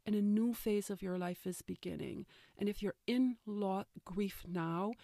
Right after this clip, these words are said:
you may not like that new phase, but if you persevere and work through it,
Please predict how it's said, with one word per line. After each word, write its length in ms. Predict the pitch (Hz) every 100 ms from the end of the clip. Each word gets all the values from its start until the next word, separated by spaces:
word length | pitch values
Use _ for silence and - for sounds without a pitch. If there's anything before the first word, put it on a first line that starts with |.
| -
you 100 | -
may 160 | 233 247
not 200 | 247 -
like 280 | 208 220 -
that 180 | 175 175
new 200 | 175 175
phase, 640 | - 170 160 160 196 - - - -
but 120 | 214
if 140 | 226 226
you 80 |
persevere 920 | 226 - 240 240 254 214 214 208 214 -
and 180 | 196 175
work 280 | 185 202
through 340 | - - 220 226
it, 180 | 233